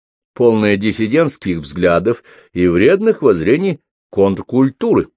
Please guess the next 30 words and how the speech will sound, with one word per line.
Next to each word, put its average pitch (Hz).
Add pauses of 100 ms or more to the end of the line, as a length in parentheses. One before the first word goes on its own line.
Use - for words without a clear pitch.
(1080)
Обращались 107
ли 139
к -
нему 135
те, 160
кто 135
выступал 123
за 110
насильственное 135
решение 202
проблем, 196 (260)
близких 156
его 180
сердцу? - (580)
Приходилось 95
ли 104
ему 98
бывать 90
на 90
Ближнем 87
Востоке? 90 (920)
Поддерживает 87
ли 110
он 117
связь 107
с -
теми, 107
кто -
туда 110
ездил? 127